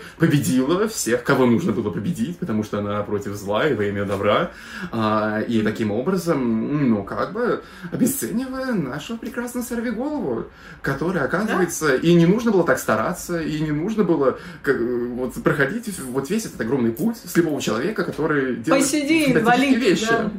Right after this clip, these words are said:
Speaker 2: вот это вот
Speaker 1: Мгм.
Speaker 2: всё. А, ты знаешь, причём ещё мне очень не нравится нарратив, через который они, э, работают с прессой, да, мы всё-таки с тобой ещё новости, э,
Speaker 1: Мгм.
Speaker 2: смотрим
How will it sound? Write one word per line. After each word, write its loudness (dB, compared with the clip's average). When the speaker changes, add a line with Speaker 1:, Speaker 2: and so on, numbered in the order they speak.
Speaker 2:
вот -6
это -6
вот 2
Speaker 1:
Мгм. -
Speaker 2:
всё. -6
А, 2
ты -4
знаешь, -4
причём -6
ещё -6
мне -2
очень -6
не -8
нравится -6
нарратив, -8
через -12
который -10
они, -6
э, -6
работают -8
с -14
прессой, -10
да, -2
мы -6
всё-таки -12
с -16
тобой -10
ещё -14
новости, -6
э, -6
Speaker 1:
Мгм. -2
Speaker 2:
смотрим -6